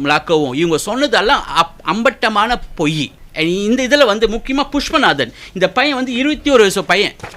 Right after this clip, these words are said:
இருபத்தி ஒரு ப-, ஒரு பையன், எந்த விதமான, ஆம், இதுவும் இல்ல, ஆ, எந்த விதமான ரெக்கார்டும் இல்ல. And இந்த பையனோட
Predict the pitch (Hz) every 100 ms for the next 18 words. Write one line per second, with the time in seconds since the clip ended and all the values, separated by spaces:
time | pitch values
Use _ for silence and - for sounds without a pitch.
0 | - - - - - 226 269 269 208 190
1 | 185 175 170 170 - - 165 196 262 -
2 | 170 240 311 302 254 233 214 190 165 151
3 | - 147 147 143 139 139 135 143 170 254
4 | 170 110 - - - 143 127 127 123 123
5 | 160 226 220 185 160 170 156 135 - -
6 | 156 175 240 220 160 104 87 - - 220
7 | 208 233 254 247 240 294 320 294 190 277